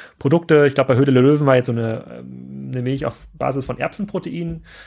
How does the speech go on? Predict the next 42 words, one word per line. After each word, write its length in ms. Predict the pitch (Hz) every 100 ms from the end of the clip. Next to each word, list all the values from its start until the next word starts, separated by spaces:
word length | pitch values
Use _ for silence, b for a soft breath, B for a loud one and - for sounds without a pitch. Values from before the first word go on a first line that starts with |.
| B
ähm, 220 | 151 147 151
auch 160 | 143
dabei. 400 | 151 139 139 143
Sojamilch 560 | 131 202 208 175 175 -
gibt's 180 | 165 -
ja 80 |
auch 120 | 151 160
schon, 400 | 170 160 160 147
äh, 600 | 151 147 143 143 143 143
ähm, 260 | 143 143 - 104 -
ganz 220 | 139 139
lange. 220 | 147 160
Also 340 | 147 143 143 143 B B
man, 180 | - 147
man 140 | 143 139
kann 180 | 180
jetzt 200 | 196 -
nicht 420 | 180 220 - - -
beliebig 560 | 160 180 214 214 -
viel 640 | - 202 214 220 214 214 - _ _ _ _ _
Geld 480 | 170 196 165 175 208
für 220 | - -
ein 280 | 160 156 160 -
Produkt 460 | - 139 226 -
nehmen, 460 | 160 160 185 226 247 -
was 180 | 151 165
ja 60 |
dann 120 | 151
doch 120 | 143 180
auch 180 | 190
nur 100 | 180
gemischt 320 | 156 147 156 135
wird 200 | 131 135
mit 140 | 135
Müsli 320 | 135 147 143
oder 180 | 143 139
den 120 | 131
Kaffee, 440 | 127 151 127 104 - _
äh, 400 | 123 113 - 123
ähm, 160 | 113 117
ähm, 140 | - 110
reinkommt. 480 | 113 123 151 180